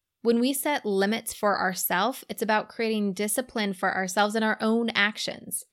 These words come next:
When I set the cruise control on my car, it wasn't setting a limit for how much the other driver could push me. It was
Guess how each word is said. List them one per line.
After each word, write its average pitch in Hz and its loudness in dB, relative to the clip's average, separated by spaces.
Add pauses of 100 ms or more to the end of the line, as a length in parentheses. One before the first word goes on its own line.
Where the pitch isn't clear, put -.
(240)
When 233 2
I 226 6
set 302 0
the 302 2
cruise 240 -4
control 247 0
on 214 2
my 208 4
car, 196 2
it - -2
wasn't 247 2
setting 240 2
a 214 2
limit 208 0
for 190 -2
how 214 2
much - 0
the 196 -4
other 202 2
driver 190 0
could 180 -10
push 262 0
me. - -10 (240)
It - 4
was 311 0